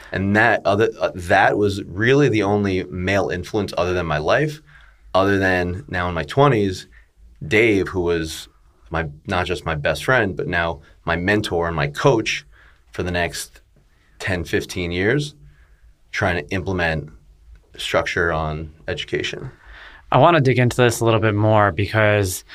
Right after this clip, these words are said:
Speaker 2: obviously I know where you are today and I know where this story goes, but one of the things that,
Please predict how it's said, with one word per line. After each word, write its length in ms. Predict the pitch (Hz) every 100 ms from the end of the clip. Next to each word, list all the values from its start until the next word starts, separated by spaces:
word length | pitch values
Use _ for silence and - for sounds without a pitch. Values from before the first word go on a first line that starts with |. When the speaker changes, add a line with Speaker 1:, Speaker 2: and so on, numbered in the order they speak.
| - - -
Speaker 2:
obviously 500 | 135 135 131 - 120
I 80 | 110
know 180 | 110 110
where 140 | 107
you 220 | 107 104
are 180 | 101 101
today 560 | - 95 104 101 98 98
and 160 | 98
I 80 | 98
know 500 | 98 104 101 98 98 - - -
where 240 | 113 113
this 160 | 104 -
story 340 | 110 104 98
goes, 480 | 98 101 92 90 90
but 460 | - 104 107 - - - -
one 240 | 117 147 196
of 60 |
the 120 | 165
things 340 | 135 123 117 101
that, 260 | 104 104